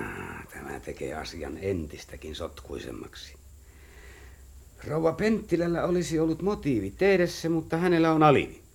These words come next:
Neiti Lepistöllä ei ole alibia, mutta miksi hän olisi tappanut tulevan aviomiehensä? Mitä? Entä kuka oli se talonmiehen näkemä inhattuinen tyyppi?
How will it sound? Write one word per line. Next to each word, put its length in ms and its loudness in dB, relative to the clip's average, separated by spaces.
Neiti 360 0
Lepistöllä 560 -2
ei 140 0
ole 180 2
alibia, 480 4
mutta 280 -2
miksi 360 -2
hän 220 0
olisi 260 0
tappanut 520 -4
tulevan 340 4
aviomiehensä? 640 8
Mitä? 180 8
Entä 240 0
kuka 400 2
oli 180 2
se 120 -4
talonmiehen 720 2
näkemä 380 -2
inhattuinen 840 -4
tyyppi? 500 0